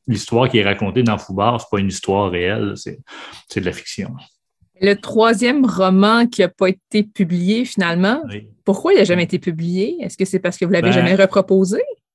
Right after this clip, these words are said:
Speaker 1: il aurait fallu que je le retravaille, tu sais, puis que je le, que je le repropose effectivement, mais là, j'étais rendu ailleurs. Tu sais, j'avais, j'avais, j'avais écrit Foubar, puis quand j'ai publié Foubar, j'avais déjà écrit le deuxième qui s'appelle Le Dernier Lit,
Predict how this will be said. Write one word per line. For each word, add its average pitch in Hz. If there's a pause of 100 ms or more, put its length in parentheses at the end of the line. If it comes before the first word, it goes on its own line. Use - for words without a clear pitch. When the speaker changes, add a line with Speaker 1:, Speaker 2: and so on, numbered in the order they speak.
(280)
Speaker 1:
il 131
aurait 135
fallu 147
que -
je 156
le 156
retravaille, 131
tu -
sais, 135
puis -
que 123
je 104
le, 117 (300)
que 117
je 117
le 123
repropose 143
effectivement, 123
mais 131
là, 160
j'étais 127
rendu 143
ailleurs. 117 (100)
Tu 151
sais, -
j'avais, 120
j'avais, 123 (440)
j'avais 117
écrit 139
Foubar, 151
puis -
quand 147
j'ai 139
publié 143
Foubar, 147
j'avais 117
déjà 127
écrit 147
le 135
deuxième 117
qui -
s'appelle 120
Le 113
Dernier 117
Lit, 143